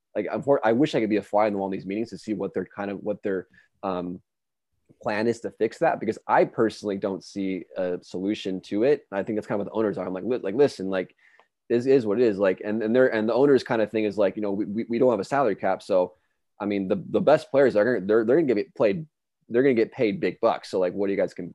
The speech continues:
complaining about? We offer, I mean, the baseball players get paid the best out of any pro-, professional sport be-, be-, because of that. Um, but again, it's, it, this is not coming from the, the, you know, the, the, the all-stars. This is not coming from the, the, uh, Max Scherzers, the,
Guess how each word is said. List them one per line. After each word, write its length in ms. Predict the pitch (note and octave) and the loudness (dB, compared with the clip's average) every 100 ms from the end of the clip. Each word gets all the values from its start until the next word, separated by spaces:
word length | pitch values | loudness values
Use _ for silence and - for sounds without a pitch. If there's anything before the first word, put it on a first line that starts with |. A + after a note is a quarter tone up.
| _ | _
complaining 460 | F#2 F2+ B2+ B2+ G2+ | -12 -6 0 0 2
about? 260 | G2 F#2 | 0 0
We 140 | G2 G2 | 0 2
offer, 440 | G2 G2+ F#2+ F2+ | 2 2 0 -2
I 60 | G2+ | -4
mean, 140 | G2 | -6
the 80 | F#2+ | -8
baseball 440 | - A2+ A2 G#2 | 0 0 2 0
players 220 | - G2+ | 2 -2
get 160 | G#2+ - | -2 -4
paid 240 | - G#2 | -2 -2
the 60 | G2 | -2
best 340 | F#2+ G#2 F#2 | -2 0 0
out 80 | F#2+ | -4
of 100 | F#2 F#2+ | -4 -4
any 200 | G2+ F#2 | -6 -6
pro-, 180 | - | -8
professional 440 | - D3+ G2+ F#2 F#2 | -10 -8 -8 -8 -8
sport 340 | - G2+ E2+ | -2 -2 -2
be-, 220 | G2+ G2 - _ - | -6 -6 -8 _ -8
be-, 200 | G2 - - | -8 -6 -6
because 440 | G2 F#2+ D3+ C#3 | -6 0 2 2
of 100 | G2+ | 0
that. 280 | F#2 F2+ - _ _ _ _ - | 2 0 -2 _ _ _ _ -4
Um, 440 | G#2+ G2 F#2 F#2 - | -2 0 -2 -4 0
but 180 | A2+ | 2
again, 300 | A2 A2 G#2+ | 4 2 2
it's, 160 | G2+ - - | 0 -4 0
it, 300 | B2 A#2 C3+ | 0 2 4
this 220 | C#3 C#3 | 4 4
is 100 | B2 | 0
not 220 | C3 A2 | 0 0
coming 240 | C#3+ B2 A2+ | 0 0 0
from 320 | A#2+ A2 G#2+ | 2 2 0
the, 200 | G2+ F#2+ - | -4 -6 -4
the, 140 | G#2+ | -2
you 100 | G2+ | 0
know, 120 | G#2 G2 | 0 -2
the, 120 | G2+ | -2
the, 260 | F#2+ F#2 - - | -4 -4 -4 -4
the 60 | |
all-stars. 540 | G2+ G#2 G2 G2+ F#2+ G#2+ | 0 0 0 -2 -2 -2
This 240 | A#2 A2 | -4 -2
is 60 | - | -2
not 140 | A2 | -4
coming 180 | G#2+ G#2 | -4 -4
from 220 | G#2+ G2+ | -4 -4
the, 180 | G2 F#2+ - _ _ - | -4 -6 -8 _ _ -2
the, 160 | G2+ | 0
uh, 180 | F#2 E2+ G#2 | 2 -2 -2
Max 300 | G#2+ G2+ - | -2 -2 0
Scherzers, 580 | G#2+ G2 G2 F#2 F2+ | 0 0 0 -2 -2
the, 260 | - F#2 | -4 -4